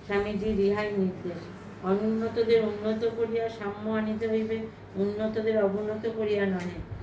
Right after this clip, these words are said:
স্বামীজি বলিয়াছেন যে, একচেটিয়া অধিকারের দিন গিয়াছে, সকলের জন্য সমান ভোগ, সমান অধিকারের ব্যবস্থা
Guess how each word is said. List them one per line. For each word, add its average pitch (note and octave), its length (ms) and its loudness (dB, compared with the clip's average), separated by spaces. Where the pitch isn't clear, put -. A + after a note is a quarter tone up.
স্বামীজি A3 500 0
বলিয়াছেন A3+ 680 0
যে, G#3 80 0
একচেটিয়া A3+ 760 -2
অধিকারের A3 640 0
দিন G#3+ 280 0
গিয়াছে, A3+ 380 -2
সকলের A3 440 2
জন্য A3+ 240 -2
সমান A3 540 -4
ভোগ, G#3+ 340 2
সমান G#3+ 420 0
অধিকারের A3 520 2
ব্যবস্থা G#3+ 440 0